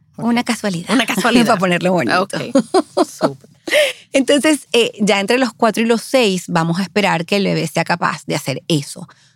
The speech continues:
Speaker 1: De boca arriba pasar a boca abajo y de boca abajo pasar a boca arriba. Ok, ese es más o menos el rango y,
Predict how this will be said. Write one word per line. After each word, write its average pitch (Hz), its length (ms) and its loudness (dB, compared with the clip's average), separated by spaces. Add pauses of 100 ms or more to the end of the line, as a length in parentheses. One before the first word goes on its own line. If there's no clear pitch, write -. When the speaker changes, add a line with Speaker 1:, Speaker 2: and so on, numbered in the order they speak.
(120)
Speaker 1:
De 185 180 2
boca 165 240 0
arriba 170 300 0
pasar 170 300 -4
a 180 60 -2
boca 196 220 -2
abajo 196 500 -2
y 240 120 2
de 220 40 4
boca 185 220 -2
abajo 170 300 -4
pasar - 280 -8
a 95 60 -10
boca 98 220 -8
arriba. - 360 -10 (480)
Ok, 170 120 -2
ese 175 220 0
es 208 60 4
más 233 140 4
o - 40 4
menos 202 200 0
el 196 100 0
rango 196 340 0
y, 190 180 -4